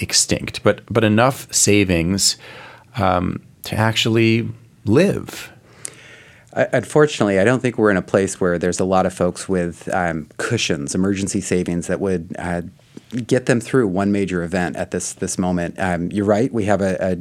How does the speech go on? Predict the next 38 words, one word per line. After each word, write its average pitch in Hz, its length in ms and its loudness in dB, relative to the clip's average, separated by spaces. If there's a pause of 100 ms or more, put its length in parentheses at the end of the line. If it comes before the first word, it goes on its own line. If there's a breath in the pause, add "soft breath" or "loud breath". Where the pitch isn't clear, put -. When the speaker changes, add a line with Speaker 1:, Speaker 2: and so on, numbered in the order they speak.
(100)
Speaker 2:
a, 104 60 0
a 104 40 0
decrease 107 540 -2
in 98 80 -2
traditional 95 380 -2
pensions 101 540 -2
or 95 60 -2
what 90 160 -2
we 95 80 -4
would 95 140 -2
call 95 160 2
defined 95 440 -2
pension, 95 440 -2
uh, 101 240 0
pension 107 320 0
programs. 98 520 0 (420 loud breath)
Uh, 95 220 2
there 117 120 2
are 117 60 4
more, 113 340 4 (120)
uh, 107 120 2
defined 113 360 0
contribution 117 520 0
plans 80 360 -4
now 76 160 -2
where 78 100 -2
people 92 260 -2
are, 87 220 0
are 87 120 0
contributing 87 440 -2
to 82 80 -2
four 85 200 -2
oh 85 40 0
one 85 200 -2
K 85 200 -4
plans, 80 280 -4
et - 120 -6
cetera. 85 420 -4